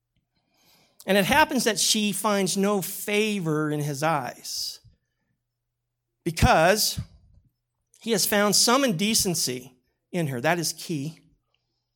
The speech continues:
"and he writes her a certificate of divorce and puts it in her hand and, and sends her out from this house.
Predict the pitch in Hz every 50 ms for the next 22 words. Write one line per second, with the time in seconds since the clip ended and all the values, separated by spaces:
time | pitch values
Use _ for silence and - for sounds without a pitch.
0 | _ _ _ _ _ _ _ _ _ _ _ _ _ _ _ _ _ _ _ _
1 | _ _ _ _ - 190 202 190 233 220 196 208 214 247 277 311 - - - 277
2 | 254 240 233 190 - - 214 - - 240 233 240 196 214 202 190 160 165 180 185
3 | 175 160 156 - - - - - - - - - _ _ _ _ _ _ _ _
4 | _ _ _ _ _ _ - - - 180 165 165 254 254 254 254 214 214 202 180
5 | 160 214 208 208 190 160 151 151 - - - - 175 - - 233 240 214 202 196
6 | 185 190 208 208 208 - 202 170 160 156 160 - - - 165 202 196 175 - -
7 | - - - - - - - -